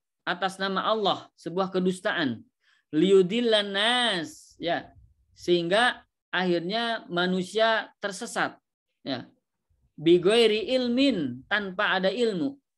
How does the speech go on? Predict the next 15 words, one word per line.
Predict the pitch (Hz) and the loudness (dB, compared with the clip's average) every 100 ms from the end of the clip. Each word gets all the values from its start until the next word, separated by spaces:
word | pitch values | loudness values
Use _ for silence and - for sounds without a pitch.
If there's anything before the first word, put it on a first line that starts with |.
| _ _ _ _ 160 | _ _ _ _ -4
Innallaha | 175 170 156 151 175 170 156 151 | -2 0 0 2 2 2 2 2
la | 151 | 0
yahdil | 147 175 185 160 147 139 | 2 0 0 -2 -4 -4
qaumal | 170 160 151 135 | -4 -2 -4 -4
zalimin. | 165 196 208 262 196 - _ _ | -2 0 0 -2 -2 -10 _ _
Sesungguhnya | 165 151 160 196 180 160 | -12 -6 -6 -4 -4 -2
Allah | 180 196 233 | -2 -2 -4
tidak | 233 165 165 196 | -2 -2 -2 -4
akan | 185 170 | -2 -2
memberikan | 160 202 185 180 | -2 -2 -2 -4
petunjuk | 170 180 226 226 311 247 | -4 -6 -4 -2 -4 -4
kepada | 180 180 160 | -6 -2 -4
kaum | - 208 180 | -4 -2 -2
yang | 170 151 | -2 -2
zalim. | 139 123 113 | -2 -2 -4